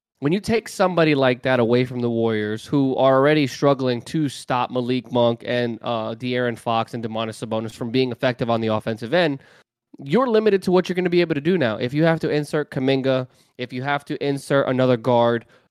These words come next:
you're limited to what you can do if the Sacramento decides to go big.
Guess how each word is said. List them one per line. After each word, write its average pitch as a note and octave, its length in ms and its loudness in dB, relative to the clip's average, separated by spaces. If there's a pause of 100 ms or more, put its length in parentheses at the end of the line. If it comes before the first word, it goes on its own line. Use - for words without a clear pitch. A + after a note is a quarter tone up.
(100)
you're D3 280 0
limited D#3 460 0
to C#3 100 -4
what B2 240 -4
you B2 80 -8
can B2+ 300 -4
do B2 260 0 (120)
if D3+ 280 0
the D3 80 -12
Sacramento C3+ 520 -2
decides A#2+ 400 -8
to B2 80 -6
go A#2 140 -2
big. C3+ 360 0